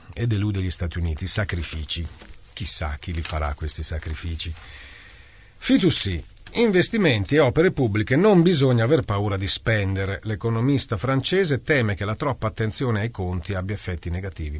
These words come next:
sullo sviluppo e sull'occupazione. Bene, adesso che è stato approvato un piano di rigore mondiale, come facciamo per la crescita?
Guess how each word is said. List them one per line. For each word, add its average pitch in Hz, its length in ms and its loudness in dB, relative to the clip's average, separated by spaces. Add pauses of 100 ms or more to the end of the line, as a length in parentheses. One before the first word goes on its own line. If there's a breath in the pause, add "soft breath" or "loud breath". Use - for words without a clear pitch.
(140)
sullo 95 320 -6
sviluppo 95 600 -6
e - 80 -10
sull'occupazione. 76 1080 -8 (1160 loud breath)
Bene, 131 380 6
adesso 139 420 4
che 110 120 -2
è 104 40 2
stato 156 300 0
approvato 98 520 -2
un 95 120 -2
piano 127 280 2
di 101 120 -2
rigore 113 320 0
mondiale, 143 560 2
come 220 240 2
facciamo 117 420 2
per 104 160 -2
la 95 140 -2
crescita? 143 760 0